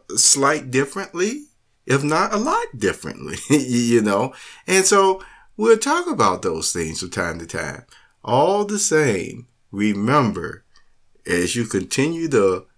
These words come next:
go to the website, pop books dot com, you will continue to enjoy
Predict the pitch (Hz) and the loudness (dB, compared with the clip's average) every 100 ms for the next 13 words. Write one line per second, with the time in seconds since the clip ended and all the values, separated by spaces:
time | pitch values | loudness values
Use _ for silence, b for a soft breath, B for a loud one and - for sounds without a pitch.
0 | _ - 120 135 143 135 131 120 117 104 | _ -4 0 2 0 -2 -2 -2 -2 -2
1 | 98 92 90 104 131 139 - 120 127 - | -2 -4 -6 0 0 2 0 0 -2 -4
2 | 127 135 - 131 127 107 117 123 - 120 | -4 -4 -4 -4 -4 -2 -2 -2 -6 -6
3 | 120 131 147 151 B B B B - 101 | -6 -6 -10 -18 B B B B -4 -2
4 | 98 104 101 107 92 90 90 92 92 87 | -2 -4 -2 -2 -2 -4 -4 -2 0 -2